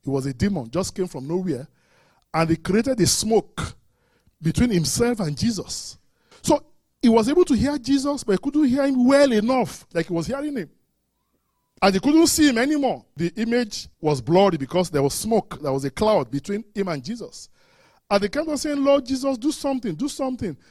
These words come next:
I can't hear you anymore. I'm not seeing you anymore. Please do something, do something." And that thing remained. Nothing happened.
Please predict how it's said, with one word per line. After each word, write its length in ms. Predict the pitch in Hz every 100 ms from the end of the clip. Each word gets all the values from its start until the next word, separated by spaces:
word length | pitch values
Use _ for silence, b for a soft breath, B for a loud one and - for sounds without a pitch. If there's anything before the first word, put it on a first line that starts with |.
| b
I 100 | 196
can't 220 | 180 277 262
hear 160 | 294
you 220 | 277 262
anymore. 440 | 214 277 277 262 170 b b b
I'm 140 | 180 208
not 160 | 269
seeing 260 | - 285 277
you 160 | 262 240
anymore. 340 | 262 262 220
Please 240 | - 254
do 140 | 185 269
something, 340 | 277 254 190
do 120 | 185
something." 400 | 262 240 233 147 - _ _ _ _ _ _ _ _ _ -
And 120 | 143
that 140 | 190 -
thing 220 | 190 165
remained. 400 | 135 143 143 123
Nothing 240 | 190 220
happened. 360 | 165 143 110